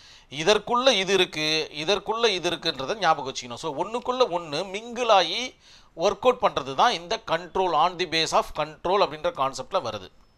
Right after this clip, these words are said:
அதுக்கப்புறம் ஸ்டாக் அடிப்படையில, ஸ்டாக் எக்ஸ்சேஞ்ச் கேள்விப்பட்டிருப்பீங்க, அ, ஷேர் ஹோல்டர் ஸ்டாக் கேள்விப்பட்டிருக்கீங்க. நிறைய அட்வர்டைஸ்மெண்ட் வருது. இப்ப நிறைய பேர் ஷேர்ஸ்ல இறங்கியிருக்காங்க.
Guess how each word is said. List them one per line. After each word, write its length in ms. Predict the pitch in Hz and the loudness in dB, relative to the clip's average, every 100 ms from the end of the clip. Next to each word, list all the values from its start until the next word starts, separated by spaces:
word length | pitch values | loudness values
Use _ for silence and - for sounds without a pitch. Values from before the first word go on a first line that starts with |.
| _ _ _ _ _ _ _ _ - _ _ | _ _ _ _ _ _ _ _ -20 _ _
அதுக்கப்புறம் 480 | - 254 311 320 311 | 0 0 0 0 0
ஸ்டாக் 520 | - - 247 294 311 | 0 4 8 8 8
அடிப்படையில, 480 | 233 196 202 190 180 | 2 2 0 2 2
ஸ்டாக் 380 | - - 233 233 | 2 4 4 4
எக்ஸ்சேஞ்ச் 540 | 202 - - 233 190 | -2 -2 -2 -2 -2
கேள்விப்பட்டிருப்பீங்க, 640 | 180 180 151 151 143 147 151 165 175 175 151 | -4 -4 -4 -8 -8 -4 0 0 0 -2 -6
அ, 300 | 151 151 147 - - | -6 -4 -4 2 6
ஷேர் 380 | 175 214 214 | 10 10 8
ஹோல்டர் 300 | 175 208 196 | 2 0 0
ஸ்டாக் 420 | 202 - 151 156 156 | -2 -2 0 -2 -2
கேள்விப்பட்டிருக்கீங்க. 800 | 147 135 131 135 139 151 165 - - - | -8 -8 -10 -12 -8 -6 -6 -10 -18 -10
நிறைய 540 | 131 147 165 196 233 165 | -4 -2 -2 2 2 2
அட்வர்டைஸ்மெண்ட் 480 | 175 175 147 147 | 0 -4 -4 -6
வருது. 220 | 131 127 135 | -6 -6 -6
இப்ப 220 | 151 143 | -8 -4
நிறைய 300 | 135 147 160 | -4 -4 -2
பேர் 280 | 180 202 - | -2 -2 2
ஷேர்ஸ்ல 300 | 151 175 170 | 4 4 4
இறங்கியிருக்காங்க. 920 | 156 147 156 139 135 131 139 151 156 | -2 -2 -2 -4 -4 -4 -4 -4 -6